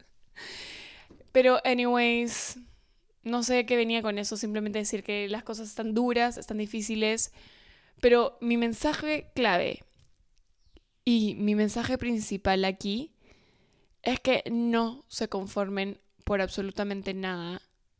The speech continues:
que no sea lo que ustedes creen que se merecen. Y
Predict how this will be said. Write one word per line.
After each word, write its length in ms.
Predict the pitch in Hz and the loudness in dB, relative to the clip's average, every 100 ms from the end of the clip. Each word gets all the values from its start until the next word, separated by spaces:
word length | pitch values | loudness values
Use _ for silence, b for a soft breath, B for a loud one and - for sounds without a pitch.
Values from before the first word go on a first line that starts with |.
| - | -2
que 80 | 190 | -2
no 140 | 202 | 0
sea 140 | 220 | 2
lo 120 | 202 202 | 2 0
que 100 | 202 | -2
ustedes 280 | - 202 | 0 0
creen 220 | 202 196 190 | 0 -4 -2
que 80 | |
se 100 | 208 | -2
merecen. 580 | 196 180 185 185 202 220 _ b b b b b b b b b _ - | -2 -4 -6 -6 -10 -14 _ b b b b b b b b b _ 2
Y 400 | 262 240 220 | 4 4 2